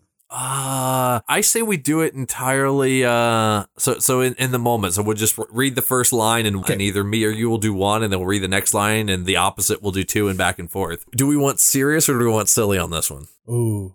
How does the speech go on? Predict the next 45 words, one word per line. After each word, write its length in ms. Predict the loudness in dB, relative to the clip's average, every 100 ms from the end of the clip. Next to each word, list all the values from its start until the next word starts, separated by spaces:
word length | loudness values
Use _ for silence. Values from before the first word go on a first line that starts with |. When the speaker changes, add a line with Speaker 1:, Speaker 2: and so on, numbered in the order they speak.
| _ -4
Speaker 2:
I 60 |
think 180 | -2 0
both 220 | 0 0
of 80 | -2
the 80 | -2
ones 180 | 0 -2
we 80 |
did 200 | -2 -4
were 100 | -4
really 260 | -4 -2 0
<laughs> 160 | 0 -2
serious. 400 | -4 -4 -4 -4
We 60 |
should 180 | -6 -6
probably 500 | -6 -8 -12 -8 -8
be 360 | -8 -10 -10 _ _ -2
Speaker 1:
Okay, 220 | 0 2
so 140 | 2
now 80 | 2
we're 120 | 2
gonna 140 | 2 -2
be 40 | _ _ _
si-, 200 | 0 0
Speaker 2:
I'll 100 | 0 2
Speaker 1:
silly? 140 | 4
Speaker 2:
take 40 | 2
silly. 200 | 2 0
Speaker 1:
Okay. 140 | 0 -2
Speaker 2:
Yep. 260 | -2 -2
Speaker 1:
Okay. 240 | -2 0 -2 _
All 120 | 0
right. 180 | 0 0
Uh, 120 | -4
then 180 | -2 0
I, 140 | 0 0
I 100 | 0
like 240 | 0 -2
E 280 | -2 0 2
for 160 | 2 2
silly 380 | 2 2 0 0
to 80 |
start 260 | 0 0 -2
this 160 | -2 0
out. 280 | 0 -2 _ -4
Speaker 2:
Yep. 180 | -4